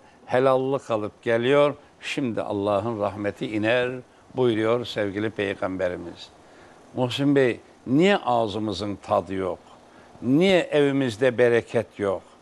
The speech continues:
Niye huzurumuz yok? İşte dinimiz böyle söylüyor. Evlat, ana, ya nasıl bir araya gelmezler? Nasıl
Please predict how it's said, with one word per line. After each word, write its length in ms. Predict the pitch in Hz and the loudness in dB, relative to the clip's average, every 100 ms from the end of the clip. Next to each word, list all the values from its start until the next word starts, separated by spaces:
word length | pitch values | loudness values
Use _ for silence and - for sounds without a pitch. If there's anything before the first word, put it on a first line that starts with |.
| - - - | -20 -20 -6
Niye 280 | 127 151 190 | 0 4 4
huzurumuz 920 | 156 151 120 135 127 123 117 110 90 | 4 0 0 2 2 2 0 -2 -2
yok? 340 | 104 98 85 82 - - - - | 0 0 0 -8 -20 -20 -20 -14
İşte 280 | - 160 147 | -4 -4 2
dinimiz 540 | 180 170 165 160 143 | 2 4 2 0 0
böyle 300 | 156 151 127 | 2 2 0
söylüyor. 500 | 107 113 104 104 95 - - - - | -4 -2 -2 0 -2 -4 -20 -18 2
Evlat, 640 | 160 170 156 151 151 127 - - 143 | 4 4 4 2 2 0 -8 -2 2
ana, 540 | 151 151 139 123 107 123 | 4 4 0 0 -4 -4
ya 380 | 127 127 113 | -2 -2 -2
nasıl 440 | 120 147 - 180 156 | -4 -4 -4 -6 -2
bir 80 | 135 | 0
araya 340 | 113 110 107 | 0 0 -2
gelmezler? 760 | 101 101 95 98 95 87 101 98 107 | 0 -4 -4 -6 -6 -6 -8 -8 -6
Nasıl 500 | - 156 160 151 127 | 0 0 2 0 0